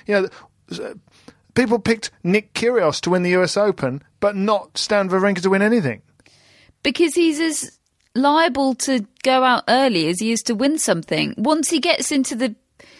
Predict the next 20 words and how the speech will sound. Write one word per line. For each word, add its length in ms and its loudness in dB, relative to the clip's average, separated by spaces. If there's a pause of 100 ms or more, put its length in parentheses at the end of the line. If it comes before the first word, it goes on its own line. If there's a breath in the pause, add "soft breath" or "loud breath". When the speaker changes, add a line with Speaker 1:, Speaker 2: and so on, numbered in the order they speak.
(280 loud breath)
Speaker 2:
semi-finals, 1080 0
you 100 -2
know, 140 4
once 320 0
you're 140 0
picking 680 -2
from 540 -2
a 60 4
last 460 0
four, 600 -2 (540)
you 120 -2
might 260 2
start 300 0
picking 340 -4
Wawrinka, 480 -4
but 140 -2
he's 160 -2
difficult 540 -4
to 100 -4
pick 540 -4